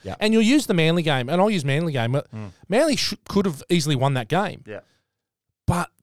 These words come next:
Speaker 1: But they
Speaker 2: they've done it a number of times where they score a couple tries or they score a try at the, at the right time or they make a play at the right time. They've not been able to do that because
Speaker 1: Yeah.
Speaker 2: they've been fingered.
Speaker 1: Yeah.
Speaker 2: Right?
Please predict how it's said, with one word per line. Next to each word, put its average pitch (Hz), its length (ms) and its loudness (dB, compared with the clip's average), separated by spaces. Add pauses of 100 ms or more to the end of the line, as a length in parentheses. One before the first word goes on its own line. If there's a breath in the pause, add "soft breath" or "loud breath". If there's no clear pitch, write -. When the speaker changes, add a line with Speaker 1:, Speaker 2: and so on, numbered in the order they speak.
(340)
Speaker 1:
But - 100 -20
they 190 60 2
Speaker 2:
they've 185 120 2
done 208 220 4
it - 120 -2 (100)
a 180 100 0
number 180 320 4
of 151 100 0
times 180 320 -2
where 175 80 0
they 156 100 0
score 170 300 0
a 147 60 0
couple 180 360 -2
tries 160 520 2
or 156 60 -4
they 139 100 0
score 185 400 4
a - 20 4
try 175 440 0
at - 100 -10
the, 147 200 -6 (380)
at - 200 -10
the 156 100 2
right 156 360 4
time 120 420 -4 (100)
or 147 100 -2
they 143 180 2
make 165 300 0
a 180 60 -4
play 156 240 -2
at - 80 -8
the 147 80 -4
right 143 180 -2
time. 135 200 -6
They've 127 140 -2
not 143 140 0
been 135 80 0
able 123 180 0
to 117 60 -4
do 165 160 0
that 147 160 -2
because 139 300 -4
Speaker 1:
Yeah. 92 80 -10 (300 soft breath)
Speaker 2:
they've 120 180 0
been 135 160 0
fingered. 160 420 -2 (140)
Speaker 1:
Yeah. 92 420 -12
Speaker 2:
Right? 180 260 -2